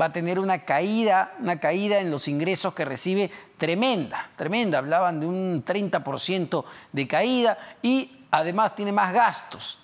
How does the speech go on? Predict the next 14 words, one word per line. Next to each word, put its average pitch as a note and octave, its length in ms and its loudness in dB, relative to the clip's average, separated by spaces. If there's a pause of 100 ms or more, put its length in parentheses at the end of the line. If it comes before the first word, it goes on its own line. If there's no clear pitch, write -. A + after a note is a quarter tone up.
¿no? G3+ 200 -2
Tenemos G#3+ 340 0
menos C4 240 2
plata, D#4 480 0
pero C#3+ 140 -6
tenemos F3+ 280 -4
que E3+ 100 -4
gastar F#3 380 0
más, A3 420 -2
por C3+ 140 -4
tanto G3 260 -2
tenemos E3 320 -2
que E3+ 120 -6
endeudarnos. C3 800 -2